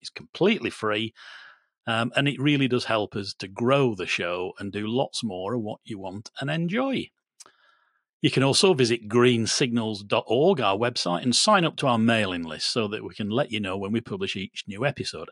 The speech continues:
and, of course, let you have some exclusive content when we've got it. It's a slightly different show this week as it's half term. So Steph's away with her family, having a fantastic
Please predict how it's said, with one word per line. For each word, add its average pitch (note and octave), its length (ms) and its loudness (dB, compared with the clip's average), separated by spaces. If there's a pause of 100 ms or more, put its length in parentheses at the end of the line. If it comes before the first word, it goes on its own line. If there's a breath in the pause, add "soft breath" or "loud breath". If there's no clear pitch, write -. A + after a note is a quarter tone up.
(100)
and, G3+ 140 0
of G2 100 -8
course, F#2+ 320 -10 (440 soft breath)
let A#2 240 -4
you - 60 -6
have A2+ 160 -4
some A2 160 -6
exclusive - 880 -4
content F#2 560 -6
when F2 160 -14
we've D#2+ 120 -14 (120)
got F#2 140 -10
it. - 240 -18 (1000 soft breath)
It's A#3 180 4
a F#3+ 40 6
slightly A#3+ 540 6
different D3 500 2
show G#2 240 2
this F#2 220 -2
week C#3+ 240 0
as F3 80 2
it's F3 140 -2
half - 520 0
term. C#3+ 460 2
So F#3+ 340 0
Steph's - 380 0
away A#2+ 240 4
with A2+ 140 2
her G#2+ 160 0
family, E3 380 0
having A2 180 -2
a F#2+ 60 -8
fantastic - 760 -6